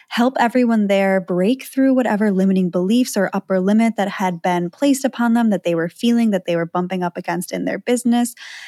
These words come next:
help them strategize, help them build their network with the other women, and really build a plan forward for the rest of the year. And it went so incredibly well.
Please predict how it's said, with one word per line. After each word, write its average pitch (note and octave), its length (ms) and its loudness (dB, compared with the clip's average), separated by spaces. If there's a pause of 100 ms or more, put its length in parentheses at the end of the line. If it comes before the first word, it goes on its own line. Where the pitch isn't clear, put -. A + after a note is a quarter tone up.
(100)
help G#3 220 -2
them F#3 140 0
strategize, G#3+ 840 0
help - 340 -4
them F#3+ 180 0
build F3+ 220 0
their F3 120 0
network G#3+ 460 -2
with A3 100 -2
the G#3 160 -4
other F#3+ 260 -2
women, A3+ 380 2
and G#3 160 4
really A3+ 220 4
build C#4 340 2
a A#3+ 80 0
plan G3 420 -2
forward G3 720 0
for F3+ 480 -2
the G#3 140 0
rest F3+ 420 -6 (100)
of F3+ 300 -2
the F#3+ 80 -4
year. G3+ 500 0 (560)
And G#3 280 2 (100)
it B3 260 0
went A3+ 540 0 (100)
so G#3 840 2 (240)
incredibly F#3+ 1040 0 (320)
well. G3 540 0